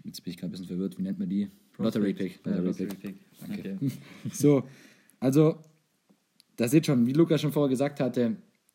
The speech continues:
Speaker 1: sehr, sehr viele Upsets schon in der ersten Runde, auch mit dem Ranking. Und dann kommt für mich in Runde zweiunddreißig, ich hab sie die letzten Jahre, ich hab sie, ich hab sie lieb gewonnen. Ich glaub, du auch.
Speaker 2: Ja.
Speaker 1: Du
Speaker 2: Wer
Speaker 1: kannst mal
Speaker 2: nicht?
Speaker 1: gerne was da-, was dazu
Speaker 2: Wer
Speaker 1: sagen.
Speaker 2: nicht? Also, du hast
Speaker 1: Mhm.
Speaker 2: jetzt den Namen nicht gesagt, aber ich denk mal, du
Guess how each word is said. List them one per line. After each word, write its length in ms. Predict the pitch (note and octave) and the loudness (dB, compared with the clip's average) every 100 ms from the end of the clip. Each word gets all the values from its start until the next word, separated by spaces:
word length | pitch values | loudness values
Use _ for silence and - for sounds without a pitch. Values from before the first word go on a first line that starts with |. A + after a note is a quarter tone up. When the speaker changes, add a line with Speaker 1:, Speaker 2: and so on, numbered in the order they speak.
| _ | _
Speaker 1:
sehr, 280 | - - C#3+ | -8 0 2
sehr 140 | C#3 B2+ | 2 0
viele 280 | C#3 B2 | 0 0
Upsets 360 | A#2+ A#2+ B2+ A2+ | 0 -2 -2 -2
schon 80 | A#2 | 0
in 40 | |
der 60 | A2+ | 0
ersten 160 | A2 A#2 | -2 -2
Runde, 160 | A2 G#2 | 0 0
auch 120 | G#2 | -2
mit 140 | A2 | -2
dem 140 | G#2 G#2 | 0 0
Ranking. 440 | A2+ A#2+ B2 B2 - _ _ - | 0 0 -2 -4 -12 _ _ -2
Und 140 | A2 | 2
dann 160 | B2 D3 | 2 2
kommt 180 | C#3+ | 2
für 60 | C#3+ | 2
mich 180 | D#3 D#3+ | 2 2
in 80 | C3+ | 2
Runde 220 | D3 C#3 | 4 2
zweiunddreißig, 920 | - B2+ D3+ C3 C#3+ C#3+ D3+ D3 - _ _ _ _ _ _ _ _ _ _ _ _ _ | 0 0 2 2 0 2 0 0 -6 _ _ _ _ _ _ _ _ _ _ _ _ _
ich 160 | - B2+ | -2 0
hab 100 | D3 | 0
sie 120 | E3 | 2
die 100 | D#3+ | 2
letzten 320 | D3+ D#3 D#3 | 2 0 0
Jahre, 340 | C#3 C#3 C#3+ C3+ | 0 2 2 0
ich 100 | B2+ | 0
hab 120 | C#3 | -4
sie, 320 | - C3+ B2+ - - | 2 2 2 -2 -14
ich 240 | A2+ C3+ | -6 0
hab 100 | E3+ | 2
sie 100 | F3 D#3+ | 2 4
lieb 200 | F3+ F3 | 4 6
gewonnen. 440 | E3+ D#3+ E3 D#3+ - - _ _ _ | 6 6 4 2 -4 -20 _ _ _
Ich 140 | - - | -10 0
glaub, 240 | C#3 C#3 | 0 2
du 120 | D3+ C3+ | 0 2
auch. 380 | C#3 E3 D#3+ | 6 4 2
Speaker 2:
Ja. 280 | B2 A#2 A#2 | -4 -4 -4
Speaker 1:
Du 80 | - C3+ - - | -4 -8 -10 -2
Speaker 2:
Wer 160 | - | 2
Speaker 1:
kannst 160 | B2 A#2 | 4 4
mal 60 | C#3+ | 4
Speaker 2:
nicht? 40 | |
Speaker 1:
gerne 140 | D3 | 4
was 120 | D3 C#3+ | 2 2
da-, 200 | C#3 C#3 | 0 0
was 140 | C3+ | -2
dazu 220 | C3+ C3 | -2 0
Speaker 2:
Wer 60 | C#3+ | 0
Speaker 1:
sagen. 240 | B2 A#2 | 2 2
Speaker 2:
nicht? 220 | A#2+ B2 G2+ | 0 -2 -2
Also, 340 | A2+ A#2+ A#2+ | 0 0 0
du 120 | G#2+ | 0
hast 120 | C3 | 0
Speaker 1:
Mhm. 40 | C#3+ | 0
Speaker 2:
jetzt 140 | F3 | 0
den 80 | A#2 | -2
Namen 160 | B2 A#2+ | -4 -4
nicht 120 | - | -4
gesagt, 240 | A2 A2 | -4 -2
aber 60 | A2 | -4
ich 80 | G#2 | -4
denk 140 | G#2+ | -4
mal, 120 | G#2+ | -4
du 160 | G#2 | -6